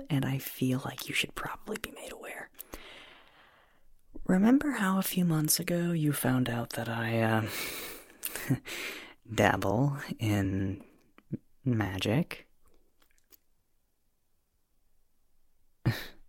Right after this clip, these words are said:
Yes, a witch. That term's a bit derogative, but sure. Yeah, I'm a witch. Anyway,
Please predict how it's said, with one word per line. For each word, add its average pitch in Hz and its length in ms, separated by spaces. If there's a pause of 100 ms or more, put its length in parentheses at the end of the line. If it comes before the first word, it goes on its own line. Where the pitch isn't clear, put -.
(140)
Yes, - 480
a 117 140
witch. - 680 (800)
That - 140
term's 110 320
a - 20
bit - 220
derogative, 135 760
but 127 220 (240)
sure. 139 380 (580)
Yeah, 165 240 (220)
I'm 131 100
a 135 60
witch. - 420 (340)
Anyway, 131 440